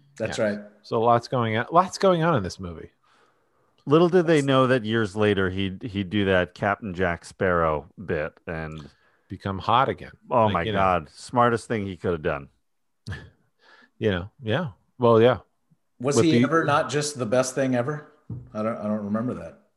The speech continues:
Speaker 3: You don't remember Captain Jack Sparrow?
Speaker 1: I don't remember him ever having a downtime in his
Speaker 3: Oh,
Speaker 1: career.
Speaker 3: yeah.
Speaker 2: <laughs>
Speaker 3: Well, when you, when you're the king, you know, you just stay at the top the whole time.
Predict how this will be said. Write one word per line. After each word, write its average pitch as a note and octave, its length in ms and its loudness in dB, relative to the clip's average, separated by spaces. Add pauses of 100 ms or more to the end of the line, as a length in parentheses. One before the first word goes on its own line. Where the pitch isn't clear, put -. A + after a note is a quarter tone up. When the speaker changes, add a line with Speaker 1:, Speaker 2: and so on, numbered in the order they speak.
(480)
Speaker 3:
You A#2+ 160 2
don't C3 180 6
remember B2+ 280 4
Captain C3 360 -2
Jack A#2 240 0
Sparrow? A2+ 420 -2 (360)
Speaker 1:
I C3+ 80 2
don't D#3 100 2
remember C#3 320 0
him C3 300 0
ever B2+ 260 0
having B2 300 2
a - 20 -4
downtime A#2 640 -2
in G#2 60 -2
his G2+ 100 2
Speaker 3:
Oh, A#2+ 180 6
Speaker 1:
career. A#2 300 -4 (200)
Speaker 3:
yeah. - 300 2
Speaker 2:
<laughs> G#2 60 -12
Speaker 3:
Well, G#2 380 2 (880)
when B2 200 0
you, C#3 80 -4
when A#2+ 160 -2
you're C3 160 2
the A#2+ 80 0
king, A2+ 580 -2
you G#2 140 -4
know, G#2 140 2
you G#2 160 -2
just G2+ 200 0
stay A2+ 200 2
at G2+ 100 2
the G#2+ 80 0
top G#2+ 360 2
the F2 100 -4
whole A#2 200 -4
time. F2 440 -6